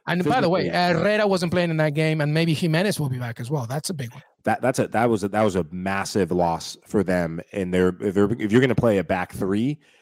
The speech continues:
Speaker 2: especially having him, his experience, and his just grit and tenacity, I, I think that that's a, that's a, a fear factor for City's free-flowing front three and, and midfielders, 'cause you know he's gonna kick you <laughs> and,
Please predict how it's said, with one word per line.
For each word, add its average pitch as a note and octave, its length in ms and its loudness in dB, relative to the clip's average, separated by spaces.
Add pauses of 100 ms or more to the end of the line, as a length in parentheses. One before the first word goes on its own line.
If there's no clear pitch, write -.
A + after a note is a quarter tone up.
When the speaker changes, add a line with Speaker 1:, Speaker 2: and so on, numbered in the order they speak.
(100)
Speaker 2:
especially A2+ 300 0
having F2+ 300 0
him, A#2+ 360 2 (260)
his F2 140 -4
experience, A#2 680 2
and G2 180 -2
his G#2+ 200 2
just G2 240 -2
grit G#2+ 300 2
and G#2 100 -6
tenacity, E2+ 680 -6 (640)
I, G#2+ 280 -2
I - 20 -14
think G2+ 200 -2 (120)
that G#2+ 220 -4
that's A2+ 160 -4
a, G2+ 60 -4 (140)
that's A2 220 -6
a, G2 60 -10 (340)
a F#2+ 140 -6 (120)
fear B2 200 6
factor F2+ 560 -2 (340)
for G#2 160 4
City's G2 560 2 (120)
free-flowing G2 800 -2 (140)
front G2+ 380 -4
three G2+ 320 2
and, F2+ 120 -4
and F#2+ 220 -6
midfielders, F#2 500 0 (280)
'cause G2+ 120 0
you G#2+ 60 0
know E3 140 6
he's G#2+ 100 4
gonna F#2 160 -2
kick - 300 0
you D#2 260 -6 (100)
<laughs> - 120 -12
and, B2 100 -8